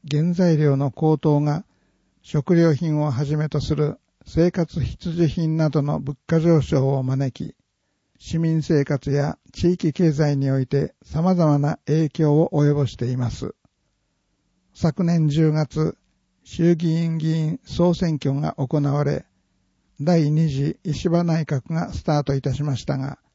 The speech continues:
人口減少、物価上昇、およびエネルギー問題など、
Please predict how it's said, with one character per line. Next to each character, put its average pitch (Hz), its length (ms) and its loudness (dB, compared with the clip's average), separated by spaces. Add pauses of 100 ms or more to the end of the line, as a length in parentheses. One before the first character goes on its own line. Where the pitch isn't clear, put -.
(600)
人 156 300 -2
口 170 220 4
減 151 240 0
少、 131 400 -4 (180)
物 147 240 -2
価 170 180 2
上 170 240 2
昇、 - 340 -4 (460)
お 143 80 2
よ 147 160 6
び 143 240 0
エ 143 100 0
ネ 160 140 2
ル 160 140 2
ギ 156 160 0
ー 156 40 0
問 151 200 0
題 139 200 2
な 147 120 0
ど、 143 260 -2